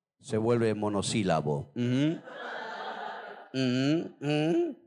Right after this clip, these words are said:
ujú. Ajá. <laughs> Dios mío. Comunicar es hacer común.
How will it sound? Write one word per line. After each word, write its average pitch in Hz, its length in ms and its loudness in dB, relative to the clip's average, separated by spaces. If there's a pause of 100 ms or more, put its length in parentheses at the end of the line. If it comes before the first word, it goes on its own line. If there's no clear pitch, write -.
(140)
ujú. 160 600 0 (320)
Ajá. 151 500 2 (3000)
<laughs> - 300 -2
Dios 117 260 2
mío. 101 320 -2 (4000)
Comunicar 143 880 2
es 185 140 4
hacer 104 280 0
común. 95 440 -2